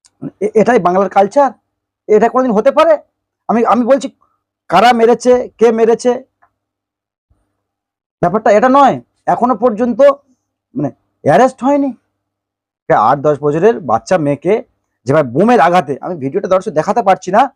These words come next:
কারণ ভিডিওটা আ-, এত জঘন্য ভিডিও, আমি আ-, আপনাদেরকে দেখাতে পারছি না ভিডিওটি।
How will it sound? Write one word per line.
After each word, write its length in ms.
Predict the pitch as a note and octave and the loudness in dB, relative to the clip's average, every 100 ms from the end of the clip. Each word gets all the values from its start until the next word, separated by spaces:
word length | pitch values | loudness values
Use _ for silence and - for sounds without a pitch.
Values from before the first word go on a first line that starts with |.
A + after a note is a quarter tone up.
| _ _ _ | _ _ _
কারণ 120 | D3+ | -4
ভিডিওটা 320 | C3 C#3+ G3+ G#3+ | -2 0 0 0
আ-, 180 | D3 - | -2 -2
এত 160 | - A3 | -4 -2
জঘন্য 400 | F3 A3+ A#3 C4+ | 0 0 2 0
ভিডিও, 340 | F#3 F3 F#3+ C3+ - _ _ _ | 0 0 0 0 -2 _ _ _
আমি 120 | - F3+ | -6 -2
আ-, 200 | D#3 - | -2 -2
আপনাদেরকে 380 | F3 G#3+ G#3+ F#3 | -2 0 0 0
দেখাতে 260 | F#3 B3 | 0 0
পারছি 260 | A#3 G#3+ - | 0 -2 -4
না 60 | D3+ | -8
ভিডিওটি। 380 | C#3+ C#3 A#2+ | -6 -6 -8